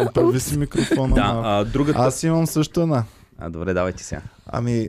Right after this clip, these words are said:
Speaker 1: имахме една много водеща служба, не толкова водеща, колкото американските командоси, но пак много възлова служба в България, където ни трябваше силна фигура.
Speaker 2: Мгм.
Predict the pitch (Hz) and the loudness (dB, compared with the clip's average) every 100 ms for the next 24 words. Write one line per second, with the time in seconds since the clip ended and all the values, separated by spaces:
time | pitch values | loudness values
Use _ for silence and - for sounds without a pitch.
0 | - 120 143 - 185 165 170 156 156 143 | -4 -4 -4 -2 -2 0 0 0 0 2
1 | 147 147 - 135 - 123 113 123 147 151 | 2 2 0 -6 -2 -2 -2 0 -2 -2
2 | - 139 165 170 185 180 143 120 127 123 | -6 -4 -4 0 0 0 -2 2 2 2
3 | - 117 120 113 - 113 113 - 113 110 | -2 -2 -2 -2 -4 -2 -4 -4 -6 -6
4 | - 110 - 110 117 135 - 190 170 - | -8 -10 -8 -8 -6 -8 -8 -8 -8 -4
5 | 175 180 175 170 160 143 151 147 135 127 | -6 -4 -6 -6 -6 -6 -4 -4 -4 -6
6 | - 117 117 107 104 104 104 104 110 139 | -6 -4 -2 -4 -4 -6 -6 -2 -2 -2
7 | - - - - - 147 170 175 202 156 | -8 -18 -20 -20 -4 0 2 0 -4 -2
8 | 143 147 - - - 139 127 - 107 98 | 2 2 0 -6 -2 -2 -2 -4 -4 -4
9 | - - _ 127 127 127 | -8 -16 _ -2 0 0